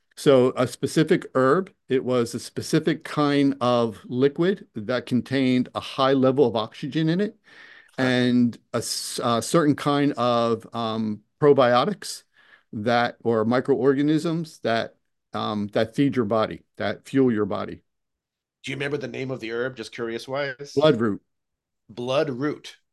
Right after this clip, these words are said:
Speaker 1: Yeah.
Speaker 2: So you, and anybody could have gotten their hands on the herb?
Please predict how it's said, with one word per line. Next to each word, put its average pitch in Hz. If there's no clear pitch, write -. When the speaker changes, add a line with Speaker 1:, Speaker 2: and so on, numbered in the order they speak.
Speaker 1:
Yeah. 120
Speaker 2:
So 139
you, 151
and 147
anybody 156
could 147
have 127
gotten 120
their 123
hands 127
on 110
the 104
herb? 131